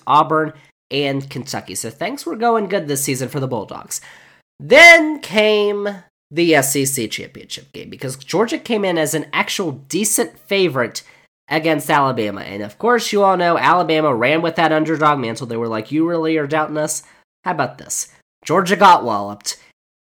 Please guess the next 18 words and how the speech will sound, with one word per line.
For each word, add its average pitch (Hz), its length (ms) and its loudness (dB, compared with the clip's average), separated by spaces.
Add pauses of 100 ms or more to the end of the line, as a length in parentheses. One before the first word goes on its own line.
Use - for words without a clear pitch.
It 156 160 -4
doesn't 233 320 0
appear 214 600 -2
that 226 160 -4
the 208 80 -2
forty-one 208 540 0
twenty-four 196 580 -4
score 185 360 -6
meant 175 200 -4
that 170 160 -8
the 165 60 -8
game 165 260 -2
was, 135 200 -2
like, 113 220 -8
much 123 180 -8
of 104 80 -12
a 98 60 -12
blowout, 196 640 4